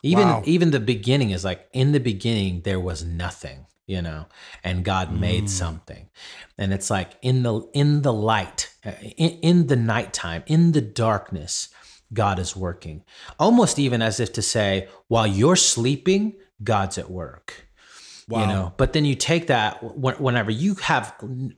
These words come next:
Speaker 1: no way of changing your status, have no way of changing the situation. You have no way of changing, you know, what your, what your work will, what your labor will produce. No way of doing
Speaker 2: Yeah.
Speaker 1: that 'cause you're asleep, you know? Um,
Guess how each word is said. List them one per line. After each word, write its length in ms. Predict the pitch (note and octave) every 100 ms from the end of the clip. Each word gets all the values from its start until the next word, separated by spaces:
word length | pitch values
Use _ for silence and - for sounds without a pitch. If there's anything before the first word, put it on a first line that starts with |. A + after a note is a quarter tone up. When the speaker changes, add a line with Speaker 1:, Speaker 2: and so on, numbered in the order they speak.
| D3
Speaker 1:
no 320 | D3+ F#3+ B3
way 400 | F#3+ F3+ F#3 C#3+
of 260 | A#2+ G#2+
changing 460 | - - D#3+ C3 A#2+
your 80 | G#2
status, 520 | - A2+ F2+ - -
have 220 | - G#2
no 140 | B2+ F3
way 180 | F3 C#3
of 100 | -
changing 360 | C3 B2+ B2
the 60 | G#2+
situation. 580 | - - G2+ G2 - F#2+ - - -
You 80 | A2+
have 80 |
no 160 | A#2+ E3
way 160 | D#3+ C3
of 80 |
changing, 540 | - C3 A#2+ A2 G#2 G2 - - - -
you 140 | A#2+
know, 260 | F#2+ E2+ - _ _ _
what 840 | - D2+ - - C3 A#2 D3+ -
your, 280 | C#3 B2+ - - -
what 180 | C3 C3
your 100 | A2
work 440 | F#2 A2+ C#3 -
will, 260 | B2+ A2+ F2+
what 140 | B2
your 140 | A#2 A2+
labor 440 | G#2 A#2+ B2+ D3
will 160 | C3 B2
produce. 680 | - G2+ F#2+ A#2+ F3+ - - - -
No 240 | A2+ C3+ D#3+
way 200 | D#3 C3
of 80 |
doing 180 | A2+ G#2+
Speaker 2:
Yeah. 40 | F2+
Speaker 1:
that 120 | E2+
'cause 140 | B2+
you're 100 | C#3+
asleep, 560 | E3+ - - A#2 F2+ - - -
you 100 | F#2+
know? 260 | F#2 F#2 - - - - -
Um, 360 | A2+ G2 F#2+